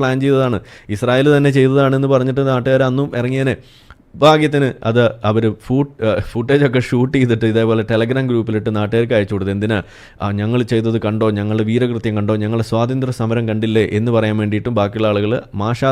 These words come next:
തള്ള പറയാൻ വേണ്ടിയിട്ടുമാണ് അവർ അയച്ചു കൊടുത്തത്. അത് കണ്ട് നാട്ടുകാർ മുഴുവൻ കോൾമയർ കൊണ്ടു. ഇതാണ് സംഭവിച്ചത്. അപ്പോൾ ഇതുപോലെ സ്വന്തമായിട്ട് ഇത് ചെയ്യുന്ന ക്രൂരതകൾ ഷൂട്ട് ചെയ്ത് നാട്ടുകാരെ അറിയിക്കുന്നത് ഒന്ന് ടെററൈസ് ചെയ്യാനും രണ്ട് ഈ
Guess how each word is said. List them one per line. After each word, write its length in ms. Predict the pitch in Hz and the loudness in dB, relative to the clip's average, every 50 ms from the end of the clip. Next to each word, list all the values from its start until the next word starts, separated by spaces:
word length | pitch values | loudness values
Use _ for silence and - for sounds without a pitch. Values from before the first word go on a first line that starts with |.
| 131 - | 0 0
തള്ള 280 | 110 110 113 117 117 113 113 | 0 2 2 2 2 0 0
പറയാൻ 240 | 110 110 107 104 107 | -2 -2 -2 -2 -2
വേണ്ടിയിട്ടുമാണ് 400 | 104 104 104 104 - 107 104 101 101 | -2 -4 -4 -4 -4 -4 -4 -4 -4
അവർ 120 | 101 101 101 | -2 -2 -2
അയച്ചു 180 | 95 92 - 104 | -2 -2 -4 -4
കൊടുത്തത്. 280 | 98 95 92 92 90 87 - - - - - - 113 | -4 -4 -4 -6 -6 -6 -8 -12 -20 -12 -4 -2 0
അത് 100 | 127 135 127 | 2 2 2
കണ്ട് 160 | 120 120 123 123 120 110 | 2 2 0 0 2 0
നാട്ടുകാർ 300 | 110 107 117 113 113 123 120 | 0 2 2 2 2 2 0
മുഴുവൻ 240 | 110 107 113 120 117 107 101 - - - | 0 0 -2 -2 -4 -8 -12 -10 -4 -2
കോൾമയർ 480 | 123 131 143 143 139 135 135 139 131 117 - 120 | 0 2 2 2 0 0 0 0 0 -2 -2 -2
കൊണ്ടു. 220 | 110 104 95 92 87 - - - - - - 127 123 | -2 -2 -2 -4 -4 -6 -12 -20 -20 -14 -6 -2 0
ഇതാണ് 240 | 135 131 131 127 123 120 | 2 2 2 2 0 0
സംഭവിച്ചത്. 560 | 107 104 98 95 98 95 87 - 90 90 92 - - - 131 | 0 0 0 0 -2 -2 -2 -4 -8 -10 -10 -10 -8 -6 -2
അപ്പോൾ 160 | 147 180 185 - 156 | 0 0 2 2 2
ഇതുപോലെ 420 | 156 175 170 180 175 165 151 147 143 131 - - | 0 0 2 2 4 4 4 2 0 0 -2 -4
സ്വന്തമായിട്ട് 500 | 131 131 139 156 156 151 143 139 135 143 139 | -4 -2 0 0 2 2 2 0 0 0 0
ഇത് 80 | 131 135 135 131 - | 0 -2 -4 -4 -2
ചെയ്യുന്ന 260 | 120 113 117 120 123 120 - | -2 -2 0 0 -2 -2 -2
ക്രൂരതകൾ 440 | 117 110 110 113 107 110 107 107 107 104 - | -2 -2 0 0 0 0 0 -2 -2 -4 -4
ഷൂട്ട് 220 | 123 120 120 117 120 | -4 -4 -4 -2 -2
ചെയ്ത് 160 | 113 107 110 110 107 | -2 -2 -2 -2 -2
നാട്ടുകാരെ 320 | 104 101 117 110 110 110 104 | -2 -2 -2 0 0 0 0
അറിയിക്കുന്നത് 440 | 98 98 92 - 98 98 95 98 98 - - - - - - - - 95 | 0 -2 -4 -4 -6 -6 -4 -4 -6 -6 -8 -12 -20 -20 -14 -10 -6 -6
ഒന്ന് 160 | 107 110 113 113 107 | -4 -4 -4 -2 0
ടെററൈസ് 440 | 104 98 101 104 104 104 104 104 - 107 | 0 0 0 0 0 -2 -2 -2 -4 -4
ചെയ്യാനും 300 | 101 98 95 101 98 92 - 92 95 | -4 -2 -2 -4 -4 -6 -8 -6 -6
രണ്ട് 240 | 92 98 101 101 110 104 - - 101 | -4 -2 -2 -2 -2 -2 -4 -6 -8
ഈ 40 | 101 | -6